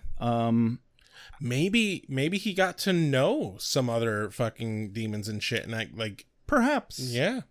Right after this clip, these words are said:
Speaker 1: Yeah. They definitely could have fleshed out his character more, um, instead of killing him only moments later.
Speaker 2: Yeah.
Speaker 1: But, you know, uh, <laughs> uh, I mean, I don't know if that's what happens, but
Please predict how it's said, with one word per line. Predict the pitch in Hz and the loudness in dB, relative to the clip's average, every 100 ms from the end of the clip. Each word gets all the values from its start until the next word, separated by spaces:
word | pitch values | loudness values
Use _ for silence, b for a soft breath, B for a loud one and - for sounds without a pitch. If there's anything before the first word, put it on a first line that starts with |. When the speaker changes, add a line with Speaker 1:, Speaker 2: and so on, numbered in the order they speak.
| _ - | _ 0
Speaker 1:
Yeah. | 254 285 156 b b _ - | 4 6 4 b b _ 4
They | 214 | 6
definitely | 233 233 226 214 | 6 4 2 2
could | 220 | 2
have | 190 | 0
fleshed | 190 175 - | 4 4 6
out | 165 165 | 4 4
his | 165 160 | 0 4
character | 185 165 170 | 4 6 4
more, | 160 170 143 120 b b b b b - | 6 8 6 4 b b b b b -2
um, | 139 139 135 127 123 143 | 4 6 8 6 4 4
instead | 147 139 175 156 | 4 4 6 8
of | 139 127 - - | 8 4 -6 0
killing | 185 165 | 4 6
him | 151 147 | 6 6
only | 139 139 | 6 6
moments | 131 123 - | 8 6 2
later. | 120 110 123 | 2 4 4
Speaker 2:
Yeah. | 123 92 | 2 2
Speaker 1:
But, | 156 170 165 - | 6 6 6 2
you | 208 | 6
know, | 175 170 190 | 8 8 6
uh, | 175 165 160 147 | 4 8 8 6
<laughs> | |
uh, | 170 160 170 185 202 | 2 2 4 6 6
I | 175 | 6
mean, | 202 185 170 | 6 6 6
I | 143 143 170 | 6 8 8
don't | 160 143 | 6 8
know | 175 247 | 8 8
if | 139 | 8
that's | 151 147 147 | 8 8 6
what | 127 | 6
happens, | 131 123 139 139 | 6 4 6 4
but | 131 131 120 | 6 4 4